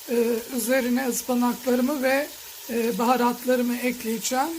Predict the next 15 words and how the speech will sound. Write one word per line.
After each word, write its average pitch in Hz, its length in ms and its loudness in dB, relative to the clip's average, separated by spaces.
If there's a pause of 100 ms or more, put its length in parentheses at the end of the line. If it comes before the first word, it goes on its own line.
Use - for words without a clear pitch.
(380)
E, 226 140 -2
iç 247 260 -2
harcımı 220 420 0
yapacağım. 220 500 -4 (840)
Soğanımın, 294 760 2 (220)
e, 262 380 0
üzerine 262 480 0
birazcık 269 520 0
salça 247 540 0
koydum, 233 540 -2
karıştırdım. 240 720 0 (440)
Şimdi 294 420 -4
kırmızı 277 460 -2
pul 262 240 -2
biber, 240 380 2